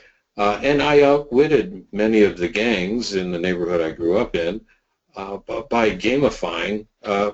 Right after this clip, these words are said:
my quest to get to the library. So it really started quite early. And then, you know, when I was in the corporate world, about, uh, forty to fifty percent of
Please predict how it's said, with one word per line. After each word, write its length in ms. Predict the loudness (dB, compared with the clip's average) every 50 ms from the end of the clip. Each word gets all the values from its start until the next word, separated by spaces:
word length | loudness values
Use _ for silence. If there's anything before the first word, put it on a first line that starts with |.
| _ -8
my 500 | -6 -2 0 0 2 2 2 2 0 -4 _ _ _ _ _ _ _ _ _ -8
quest 500 | -2 0 0 0 0 -2 -4 -6 -6 -8
to 80 | -4
get 200 | 0 0 0 0 0
to 100 | -4 -4
the 120 | -4 -2
library. 520 | -2 -2 -2 -4 -4 -4 -6 -6 -6 -6
So 160 | 0 4 4 4
it 100 | 6 6
really 200 | 4 2 2 2
started 400 | 0 -2 0 0 0 0 0 -2
quite 240 | -2 -2 -2 0 0
early. 460 | 0 0 0 0 -2 -4 -8 -10 -16 _ _ -20 -20 -20 _ _ _ _ -14 -8 -4
And 160 | 0 2 2
then, 320 | 4 4 4 2 0 -2 _ _ _ _ _ -16
you 220 | -6 -2 0 2
know, 120 | 2 4 4
when 200 | 4 4 6 4
I 420 | 4 4 4 4 4 2 2 -2 -10 _
was 300 | 2 4 4 4 4 0
in 560 | -6 -8 -6 -6 -4 -2 -2 -2 -2 -2 -4 -10 _ -20 -12 -6
the 240 | -2 -2 -2 -2 -4 _
corporate 420 | -4 2 2 2 2 2 -2 -4 -2
world, 460 | -2 -2 -2 -2 -2 -2 -2 -4 -8 _ _ _ _ _ _ _ _ _ _ _ _
about, 480 | -8 -4 -2 0 0 0 0 -2 -4 -6
uh, 260 | -8 -6 -4 -4 -4
forty 500 | -6 -10 -8 -2 0 0 2 0 0 -2
to 200 | -2 -2 -2 -2
fifty 320 | -2 0 0 -2 -2 -4 -12
percent 560 | -10 -10 -10 -8 -6 -6 -6 -6 -6 -6 -8
of 320 | -6 -6 -6 -6 -6 -10